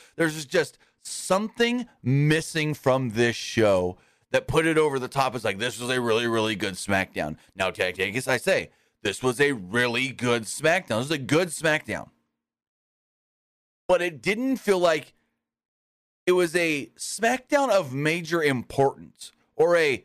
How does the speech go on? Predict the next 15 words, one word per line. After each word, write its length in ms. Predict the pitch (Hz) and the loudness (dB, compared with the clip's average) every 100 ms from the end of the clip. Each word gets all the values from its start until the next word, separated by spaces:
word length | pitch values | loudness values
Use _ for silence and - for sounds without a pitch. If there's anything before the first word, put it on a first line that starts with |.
| _ | _
if 220 | 151 143 | -4 -2
you 120 | 127 113 | -2 0
missed 400 | 123 202 - 233 | 0 -2 -2 -2
it, 180 | 202 | -2
you 140 | 147 151 | -4 -10
should 180 | 147 120 | -8 -8
really 460 | 104 139 147 139 | -2 2 2 2
go 180 | 127 127 | 2 4
back 260 | 117 110 - | 4 0 -2
and 160 | 101 | 0
watch 280 | 101 82 - | 0 0 -2
it. 60 | 110 | -4
I 80 | |
think 280 | 127 214 160 | -2 -4 -2
that's 460 | 139 151 160 - | 0 0 0 -8